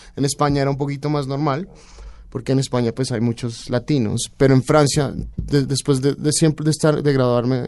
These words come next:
en, en, en, y hacer mis pasantías en Barcelona, siempre quise volver a Francia, tengo el idioma, pues, hablo muy bien francés, eh, tenía el idioma, tenía contactos,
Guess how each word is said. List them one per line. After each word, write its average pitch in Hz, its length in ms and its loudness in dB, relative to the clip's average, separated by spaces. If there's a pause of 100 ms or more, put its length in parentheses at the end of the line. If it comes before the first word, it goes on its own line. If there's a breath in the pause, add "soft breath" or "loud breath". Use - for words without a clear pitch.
en, 143 280 0
en, 123 180 -2
en, 120 200 0
y 120 80 -2
hacer 117 180 -2
mis 117 140 -2
pasantías 131 600 2
en 143 100 4
Barcelona, 143 540 2 (360 loud breath)
siempre 139 320 -2
quise 147 240 -2
volver 135 300 2
a 117 60 -6
Francia, 139 360 -2
tengo 127 260 -2
el 131 80 -2
idioma, 131 400 2
pues, 113 200 -8
hablo 110 180 -4
muy 127 120 -4
bien 131 160 -4
francés, 135 600 -4 (440 soft breath)
eh, 107 380 -2
tenía 120 240 0
el 120 80 0
idioma, 135 320 4
tenía 127 240 -2
contactos, 127 680 -4